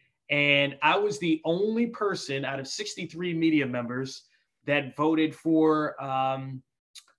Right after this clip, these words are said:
I think it was, I voted for U N C to win the conference, to win the A C C, and sixty-two other people, uh, voted for Duke. And then, so after all the votes were tallied, they sat me down and they were like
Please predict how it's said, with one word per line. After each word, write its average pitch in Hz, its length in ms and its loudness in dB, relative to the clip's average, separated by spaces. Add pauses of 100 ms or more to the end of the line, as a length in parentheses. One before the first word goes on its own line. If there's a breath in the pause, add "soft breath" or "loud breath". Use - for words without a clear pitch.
(680)
I 139 60 -8
think 190 280 -6
it 175 40 -4
was, 170 200 -2
I 143 60 0
voted 185 340 0
for - 120 -2
U 147 380 -2
N 170 160 -2
C 175 400 -6
to 139 180 -4
win 139 240 -4
the 135 80 -4
conference, 135 640 -4
to 139 80 -8
win 135 120 -6
the 135 160 -4
A 131 80 -4
C 131 220 -8
C, 120 500 -4 (320 soft breath)
and 131 160 -6
sixty-two 180 680 -2
other 151 160 4
people, 123 540 -6 (340)
uh, 131 140 2
voted 143 340 2
for 143 80 -6
Duke. 147 380 4
And 135 140 -4
then, 139 300 0 (460 loud breath)
so 156 200 2
after 185 360 6
all 180 80 8
the 175 60 4
votes 156 300 2
were 180 80 -4
tallied, 147 640 4 (240 soft breath)
they 151 100 0
sat 190 380 2
me 170 100 0
down 175 320 2
and 147 80 -2
they 143 80 0
were 147 100 2
like 139 340 0